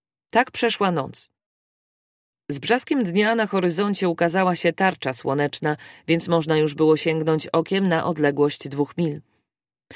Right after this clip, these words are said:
Phileas Fogg ze swym oddziałem udali się w kierunku południowym. Była już siódma rano,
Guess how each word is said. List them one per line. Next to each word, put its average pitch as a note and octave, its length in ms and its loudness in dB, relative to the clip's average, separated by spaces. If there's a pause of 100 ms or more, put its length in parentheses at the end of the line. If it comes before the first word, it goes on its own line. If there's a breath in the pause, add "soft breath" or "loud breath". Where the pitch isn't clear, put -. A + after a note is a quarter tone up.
(240 loud breath)
Phileas D#3 340 4
Fogg D3+ 240 2
ze C#3+ 120 0
swym C#3+ 220 -2
oddziałem D#3+ 580 2 (200 loud breath)
udali F#3 340 2
się F3 140 -2
w - 40 -8
kierunku F3 420 -2
południowym. F3+ 720 -2 (760)
Była G3 240 4
już G3+ 220 0
siódma G#3 400 0
rano, E3+ 360 2